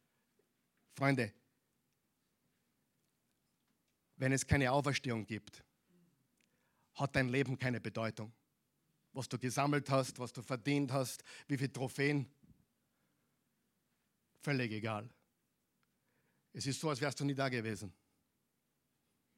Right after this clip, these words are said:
Du bist ein Produkt des Zufalls und jetzt bist plötzlich wieder weg. Was für ein bedeutungsloses Leben ohne der Auferstehung, ohne dem ewigen Leben.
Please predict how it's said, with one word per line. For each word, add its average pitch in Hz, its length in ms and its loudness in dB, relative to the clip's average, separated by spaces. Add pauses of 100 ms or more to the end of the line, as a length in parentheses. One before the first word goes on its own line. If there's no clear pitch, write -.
(320)
Du - 80 -12
bist 127 220 2
ein 127 120 -4
Produkt 143 400 -2
des 139 140 -2
Zufalls 175 500 4
und 135 100 -2
jetzt 135 140 -4
bist 139 180 -4
plötzlich 127 340 0
wieder 110 200 -2
weg. 107 180 -8 (1700)
Was 127 260 -4
für 135 120 -2
ein 120 100 -2
bedeutungsloses 120 880 -2
Leben 104 380 -6 (560)
ohne 123 260 2
der 113 160 -2
Auferstehung, 113 600 -2
ohne 117 160 -4
dem 107 120 -6
ewigen 104 300 -4
Leben. 107 320 -10